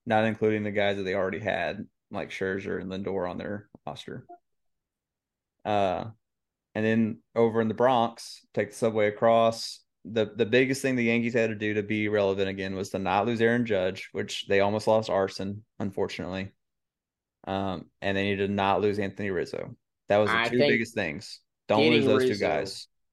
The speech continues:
Speaker 2: helped get Judge.
Speaker 1: Oh,
Speaker 2: I
Speaker 1: hundred percent
Speaker 2: do.
Speaker 1: it did.
Speaker 2: That, that helped a lot.
Speaker 1: Hundred percent.
Speaker 2: I like Rodon coming to the Yankees. I feel like that really bolsters their starting pitching group. It's, it's really good starting pitching group now. Really wish he would have been in the Rangers blue, but,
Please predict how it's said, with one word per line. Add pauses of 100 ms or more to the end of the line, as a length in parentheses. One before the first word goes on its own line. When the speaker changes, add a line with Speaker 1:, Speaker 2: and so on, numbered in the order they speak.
Speaker 2:
helped
get
Judge. (360)
Speaker 1:
Oh,
Speaker 2:
I
Speaker 1:
hundred
percent
Speaker 2:
do.
Speaker 1:
it
did.
Speaker 2:
That,
that
helped
a
lot. (300)
Speaker 1:
Hundred
percent.
Speaker 2:
I
like (280)
Rodon (100)
coming
to
the
Yankees. (100)
I
feel
like
that
really
bolsters
their
starting
pitching
group. (220)
It's,
it's (240)
really
good
starting
pitching
group
now. (340)
Really
wish
he
would
have
been
in
the
Rangers
blue,
but,